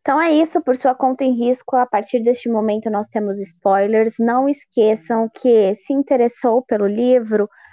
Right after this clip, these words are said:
aqui na descrição do episódio tem um link que você pode comprar, adquirir o seu livro pela Amazon e você apoia o projeto,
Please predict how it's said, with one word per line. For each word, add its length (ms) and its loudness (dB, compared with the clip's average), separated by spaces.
aqui 260 -6
na 140 0
descrição 580 -2
do 80 0
episódio 640 -2
tem 220 -2
um 120 -2
link 400 -4
que 80 -14
você 320 -4
pode 380 -4
comprar, 580 -4
adquirir 480 -6
o 40 -4
seu 200 -4
livro 380 -4
pela 440 0
Amazon 360 0
e 60 -2
você 280 -4
apoia 640 -2
o 80 -12
projeto, 760 -8